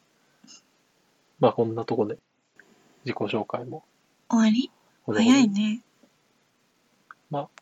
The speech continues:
Speaker 1: 深いところはおいおいということで。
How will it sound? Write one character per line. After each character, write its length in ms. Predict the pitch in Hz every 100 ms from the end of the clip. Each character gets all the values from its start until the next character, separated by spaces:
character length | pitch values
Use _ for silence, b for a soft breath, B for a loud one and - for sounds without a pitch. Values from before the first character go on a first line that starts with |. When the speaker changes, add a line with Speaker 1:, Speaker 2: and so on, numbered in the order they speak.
| _ _ _ _ _ _ _ _ _ _ _
Speaker 1:
深 320 | - - 135 127
い 120 | 127 _
と 100 | -
こ 120 | 110 120
ろ 100 | 123
は 120 | - _ _ -
お 160 | 110
い 100 | 104
お 80 | 107
い 100 | 110
と 100 | -
い 80 | 131
う 80 | -
こ 60 | -
と 80 |
で。 40 | 113